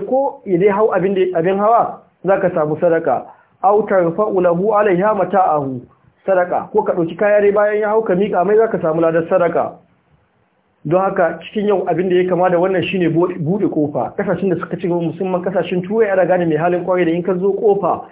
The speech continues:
ƙofar ofis ko ƙofar makaranta, in ka buɗe, za ka riƙe. In wani ya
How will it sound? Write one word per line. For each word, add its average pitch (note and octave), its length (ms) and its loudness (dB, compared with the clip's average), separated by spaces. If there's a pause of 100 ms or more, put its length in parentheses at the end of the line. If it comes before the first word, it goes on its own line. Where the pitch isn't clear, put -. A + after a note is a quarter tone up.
(180)
ƙofar G3 320 2
ofis F3+ 280 2
ko F#3 80 -2
ƙofar F#3+ 240 0
makaranta, F3+ 460 0
in G3 80 -2
ka G#3+ 80 0
buɗe, F#3 520 0 (220)
za G3 120 2
ka G3 100 -2
riƙe. F3 500 -2
In F#3 120 0
wani F#3 160 2
ya F#3 100 -2